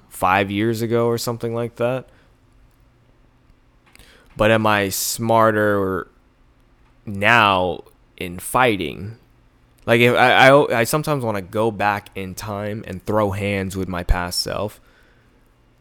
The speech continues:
Like, if thirty-year-old me could come back and we squared up, I'd kinda be like, "Okay, let's see if you can fucking stuff a takedown," you know?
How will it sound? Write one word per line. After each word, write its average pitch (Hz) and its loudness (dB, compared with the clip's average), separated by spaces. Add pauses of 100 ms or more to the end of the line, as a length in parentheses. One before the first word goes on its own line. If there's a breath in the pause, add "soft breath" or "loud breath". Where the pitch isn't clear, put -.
Like, 120 0
if - -2
thirty-year-old 131 4
me 117 -2
could - -4
come 117 -2
back 104 -2
and 101 -6
we 117 -2
squared 107 0
up, 117 -2
I'd 120 -2
kinda 131 -4
be 120 -4
like, 123 -6
"Okay, 220 -2 (1120 loud breath)
let's 175 0
see 226 2
if 208 -2
you 190 0
can 190 0
fucking 185 -4
stuff - -2
a 175 -4
takedown," 107 -4 (240)
you 127 -8
know? 156 -8